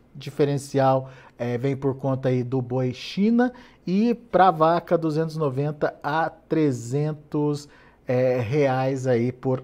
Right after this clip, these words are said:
arroba. E o Fred lembrou que o clima seco pode atrasar a entrada da oferta, chegada da oferta,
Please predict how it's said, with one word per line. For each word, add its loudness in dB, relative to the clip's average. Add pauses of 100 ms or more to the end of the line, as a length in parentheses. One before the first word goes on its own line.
(140)
arroba. -4 (560)
E 2
o 2
Fred 0
lembrou 0
que -8
o 0
clima -2
seco 0
pode 6
atrasar 0
a 0
entrada 0
da 0
oferta, -2
chegada -4
da -2
oferta, -2